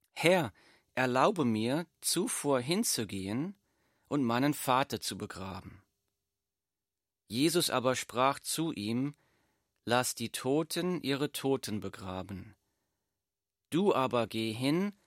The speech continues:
und verkündige das Reich Gottes.“ Es sprach aber auch ein anderer: „Herr, ich will dir nachfolgen. Zuvor aber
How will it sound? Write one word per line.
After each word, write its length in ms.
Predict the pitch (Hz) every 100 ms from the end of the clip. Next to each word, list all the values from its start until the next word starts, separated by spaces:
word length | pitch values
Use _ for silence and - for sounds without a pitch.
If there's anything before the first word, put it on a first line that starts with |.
| _ _
und 160 | - 123
verkündige 760 | - 110 - 165 190 175 156
das 300 | 143 120 -
Reich 360 | 107 123 131 -
Gottes.“ 600 | 110 - 87 - - - _ _ _ _ _ _ _ _ _ _ _ _ _ _ _
Es 160 | - 123
sprach 380 | - 139 165 -
aber 320 | 143 139 135
auch 160 | 143
ein 180 | - 127
anderer: 600 | 131 214 165 127 113 101 - _ -
„Herr, 440 | 160 208 139 82 - _ _ -
ich 260 | 180 -
will 160 | 147 165
dir 160 | 156 151
nachfolgen. 840 | 160 196 - - 104 95 85 82 _ _ _ _ _ _ _
Zuvor 800 | - 156 147 - 202 226 233 -
aber 640 | 110 110 185 135 156 185